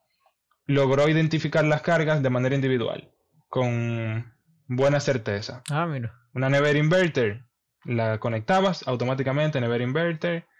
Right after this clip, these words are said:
Speaker 1: y te decía todo el consumo, etcétera, etcétera. Tenías que desconectar la nevera y conectar pa-,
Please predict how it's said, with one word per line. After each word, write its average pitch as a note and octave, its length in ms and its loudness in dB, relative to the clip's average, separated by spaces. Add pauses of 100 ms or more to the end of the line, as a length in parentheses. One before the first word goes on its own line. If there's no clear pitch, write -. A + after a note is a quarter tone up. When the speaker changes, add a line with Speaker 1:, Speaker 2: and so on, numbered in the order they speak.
(500)
Speaker 1:
y A2+ 340 0
te A2+ 120 -2
decía A2 320 0
todo A2+ 120 2
el A2 100 0
consumo, C3 840 -2 (180)
etcétera, A#2+ 380 -4
etcétera. - 480 -10 (580)
Tenías C#3 320 2
que - 80 0
desconectar C3+ 440 0
la G3+ 180 0
nevera B2 240 0
y A#2 60 -4
conectar A#2 600 -4 (220)
pa-, - 180 -14